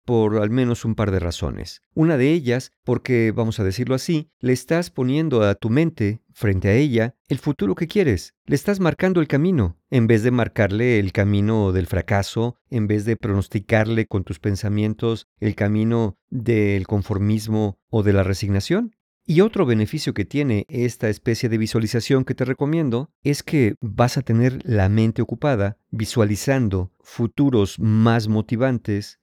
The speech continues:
que no van a ocurrir solamente por el hecho de pensarlos, sino que los piensas como un mapa de ruta para empezar a caminar por ese nuevo sendero. Como en tu mente va a estar ocupada creando esos futuros más alentadores,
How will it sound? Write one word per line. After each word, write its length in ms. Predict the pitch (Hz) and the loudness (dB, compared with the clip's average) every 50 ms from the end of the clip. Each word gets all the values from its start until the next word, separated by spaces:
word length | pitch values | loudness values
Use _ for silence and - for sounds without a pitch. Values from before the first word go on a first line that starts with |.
| _ | _
que 100 | - 143 | -2 0
no 120 | 131 160 185 | 0 2 0
van 120 | 202 185 | 0 0
a 60 | 170 | 0
ocurrir 400 | 147 - 123 113 117 139 170 160 | 0 0 0 0 2 2 0 0
solamente 640 | 156 - - - - - 151 143 147 147 151 147 - 143 | -2 -8 -10 -10 -6 -2 0 0 2 0 0 0 -2 -2
por 160 | 120 117 113 | 0 0 0
el 80 | 120 | 0
hecho 160 | 131 - - 123 | 0 0 0 -2
de 80 | 120 | 0
pensarlos, 600 | - 131 123 - 196 214 175 117 98 87 - - _ _ | 0 -2 -2 -2 -2 -4 -2 -2 -2 -4 -4 -10 _ _
sino 260 | _ - 127 117 113 | _ -2 0 0 0
que 120 | - - 107 | 0 0 0
los 180 | 104 101 - | 0 0 0
piensas 580 | - 156 165 175 160 - 139 127 170 - - _ _ _ | 2 2 4 4 2 0 -2 -4 -4 -6 -8 _ _ _
como 260 | - 127 120 127 139 | -2 0 2 2 2
un 140 | 147 143 143 | 2 2 2
mapa 260 | 139 135 - 147 143 | 0 0 0 0 2
de 120 | 147 156 | 2 2
ruta 420 | 160 175 156 - - 127 131 165 - _ _ | 2 0 -2 0 -2 -2 -2 -2 -8 _ _
para 180 | - 117 110 110 | 0 0 2 2
empezar 480 | 107 101 - - 110 - - 190 220 240 | 2 0 0 -2 -4 -2 -2 -4 -4 -4
a 60 | - | -4
caminar 560 | - 123 104 104 101 101 98 98 92 95 - _ _ | -2 -2 0 0 0 0 0 0 0 -2 -6 _ _
por 200 | _ - 120 113 | _ 0 2 2
ese 240 | 113 113 - - 117 | 2 0 0 0 0
nuevo 360 | 107 107 104 101 101 95 92 | 2 4 4 4 4 2 0
sendero. 560 | 90 - 95 90 87 87 76 65 65 65 - - _ _ | -2 -2 -2 -2 -2 -2 -2 -4 -6 -8 -10 -12 _ _
Como 200 | - 110 104 104 | -2 0 2 2
en 60 | 98 | 2
tu 140 | 98 - 101 | 0 0 0
mente 300 | 98 113 117 107 - 110 | 2 4 2 4 2 0
va 80 | 95 98 | 0 0
a 20 | |
estar 180 | - - 110 101 | 0 0 -2 -2
ocupada 480 | 101 - 107 - 143 143 135 113 - | -2 -4 -6 -2 0 0 0 0 -2
creando 460 | - - 92 101 101 95 98 95 95 | -2 -4 -4 -2 -2 -2 0 -2 -2
esos 180 | 95 95 95 87 | -2 -2 -4 -6
futuros 640 | - - 101 - - 123 117 104 95 90 85 - - | -6 -8 -10 -6 -2 -2 0 0 0 -2 -2 -4 -6
más 220 | 104 101 101 - | -4 -4 -2 -2
alentadores, 720 | 104 98 101 101 92 110 101 104 120 113 95 90 87 - - | -2 -2 -2 -2 -2 -2 -2 0 0 0 0 -2 -4 -6 -12